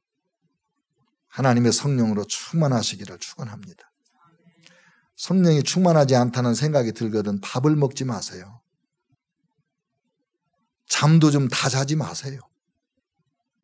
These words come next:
이것저것 핑계댈 일이 아닙니다. 성령 충만하지 않는 상태에서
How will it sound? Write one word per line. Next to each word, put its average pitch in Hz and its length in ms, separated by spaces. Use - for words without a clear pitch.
이것저것 151 580
핑계댈 196 480
일이 165 160
아닙니다. 185 480
성령 233 560
충만하지 185 580
않는 143 320
상태에서 131 680